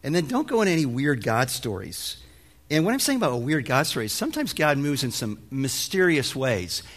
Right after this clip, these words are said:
and that may be part of your story. I'd encourage you to stay away from that. Those kinds of stories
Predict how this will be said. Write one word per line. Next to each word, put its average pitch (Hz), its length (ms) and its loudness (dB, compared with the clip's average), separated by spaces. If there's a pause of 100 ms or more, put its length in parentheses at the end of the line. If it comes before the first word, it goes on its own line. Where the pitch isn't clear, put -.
(160)
and 165 320 2
that 240 180 4
may 214 140 4
be 165 180 0
part 180 380 2
of 135 200 -2
your 143 260 -2
story. 127 480 -4 (260)
I'd 208 160 2
encourage 165 580 2
you 131 320 -2 (280)
to 131 100 -8
stay 160 320 0
away 139 440 0
from 135 240 -6
that. 104 260 -8
Those 202 300 0
kinds 196 360 -2
of 147 120 -6
stories 143 680 -4